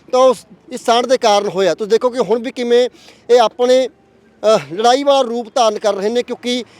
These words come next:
ਇਹਨਾਂ ਦੇ ਨਾਲ ਦਾ ਹੋਰ ਜਿਹੜਾ ਇੱਕ ਸਾਂਢ ਹੈ, ਤਾਂ ਉਹ ਇਸ ਜਗ੍ਹਾ ਉੱਤੇ ਲੜੇ ਸੀ, ਜਿਸ ਤੋਂ ਬਾਅਦ ਜਾ ਕੇ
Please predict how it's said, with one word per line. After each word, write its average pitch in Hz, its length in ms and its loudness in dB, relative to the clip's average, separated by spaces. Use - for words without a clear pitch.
ਇਹਨਾਂ 269 180 0
ਦੇ 277 120 2
ਨਾਲ 226 320 2
ਦਾ 247 140 0
ਹੋਰ 220 340 2
ਜਿਹੜਾ 226 300 0
ਇੱਕ 214 160 -14
ਸਾਂਢ 233 280 0
ਹੈ, 220 160 4
ਤਾਂ 240 80 4
ਉਹ 285 260 6
ਇਸ 214 100 -4
ਜਗ੍ਹਾ 254 180 -2
ਉੱਤੇ 240 220 0
ਲੜੇ 208 220 2
ਸੀ, 254 140 -10
ਜਿਸ 214 140 -12
ਤੋਂ 247 160 0
ਬਾਅਦ 214 280 2
ਜਾ 208 140 0
ਕੇ 233 320 -2